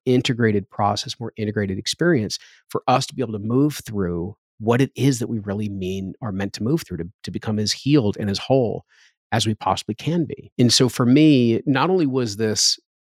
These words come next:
hitting, as you guys have heard, that stage of burnout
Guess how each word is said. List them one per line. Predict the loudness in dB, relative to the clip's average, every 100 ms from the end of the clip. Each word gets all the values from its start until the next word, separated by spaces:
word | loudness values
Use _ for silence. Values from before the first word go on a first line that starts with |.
| _
hitting, | -2 0 2 0
as | 0
you |
guys | 0 0 0
have | -6 -10
heard, | -10 -8 -10 -12 -8
that | -8 -2
stage | 0 2 0
of | -4
burnout | -4 -4 -4 -8